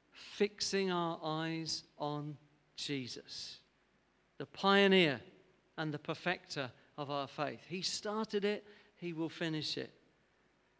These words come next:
For the joy that was set before him, he endured the cross, scorning its shame, and sat down at the right hand of the throne of God. Consider him. That's the phrase I want you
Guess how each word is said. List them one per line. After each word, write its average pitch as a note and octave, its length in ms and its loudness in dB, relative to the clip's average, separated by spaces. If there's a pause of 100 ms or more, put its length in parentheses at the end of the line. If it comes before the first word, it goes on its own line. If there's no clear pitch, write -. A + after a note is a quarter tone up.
(120)
For - 180 -6
the C#3+ 140 -4
joy F#3 540 4 (100)
that E3+ 120 -8
was D#3 120 -6
set - 340 0
before D#3+ 400 -4
him, C3+ 360 -4 (360)
he D#3+ 140 -2
endured E3 720 -2
the D3 80 -6
cross, - 640 -10 (480)
scorning F#3+ 680 4
its - 180 -2
shame, B2 520 -4 (400)
and C3+ 100 -10
sat - 480 0
down D3 300 2
at C#3 100 -4
the C3+ 100 -8
right D3 300 0
hand C3+ 380 -2
of A#2+ 100 -14
the C3 80 -12
throne C#3 400 -4
of A2 140 -12
God. A#2+ 260 -8 (720)
Consider F#3+ 760 2
him. C#3+ 400 -4 (600)
That's F#3 220 -2
the - 140 -12
phrase D3+ 400 0
I D3 80 -2
want D3+ 260 -2
you D3 220 0